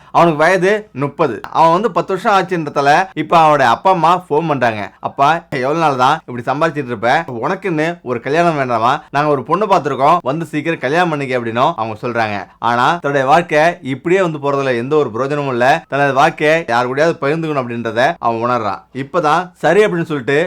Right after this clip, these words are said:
அவன் இந்தியாவுக்கு வரான். அதாவது இருபது நாள் லீவுல இந்தியாவுக்கு வரான். அவன் கிராமத்துல இருந்து பக்கத்து கிராமத்தை சேர்ந்த ஒரு பெண்ணை கல்யாணம் பண்றான். க-, கல்யாணம் பண்ணிட்டு அவன் இருபது நாள்லயே அங்கிருந்து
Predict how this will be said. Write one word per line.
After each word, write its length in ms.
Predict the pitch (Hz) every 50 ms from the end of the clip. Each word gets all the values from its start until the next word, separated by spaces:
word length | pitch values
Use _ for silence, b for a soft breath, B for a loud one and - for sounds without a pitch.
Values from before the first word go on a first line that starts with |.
| 180 175 _
அவன் 260 | - - 113 117 117
இந்தியாவுக்கு 460 | 113 117 127 131 135 143 143 113 120 120
வரான். 300 | 113 110 107 104 101 104
அதாவது 420 | - 123 135 151 160 165 156 151 156 170 196 196 190 _
இருபது 240 | - 131 135 143 143
நாள் 160 | 151 170 175
லீவுல 320 | 156 151 156 156 143 135 135 151 180 175 - -
இந்தியாவுக்கு 400 | 120 131 131 147 143 139 127 120 117
வரான். 220 | 113 127 143 170 170 _ -
அவன் 200 | 123 131 131 120
கிராமத்துல 460 | 123 151 175 190 185 170 135 156 147
இருந்து 200 | 143 139 147 156 190 202 196 -
பக்கத்து 300 | 139 139 147 180 185 190
கிராமத்தை 380 | 180 165 156 147 135 - - -
சேர்ந்த 440 | - 127 120 123 127 147 180 175 175 -
ஒரு 220 | 123 127 120 113
பெண்ணை 340 | - 131 127 127 131 135 139 170 170
கல்யாணம் 420 | - 123 120 131 139 147 143 135
பண்றான். 240 | 117 101 87 90 - -
க-, 120 | - 165 170
கல்யாணம் 320 | - 170 190 240 262 254
பண்ணிட்டு 500 | 220 208 190 165 127 156 160 185 202 - - -
அவன் 420 | - 113 117 120 127 147 160 165 - _ -
இருபது 340 | - 151 170 196 202 196
நாள்லயே 460 | 180 165 151 143 139 139 143 160 185 -
அங்கிருந்து 560 | - 113 123 147 160 160 156 147 131 135 139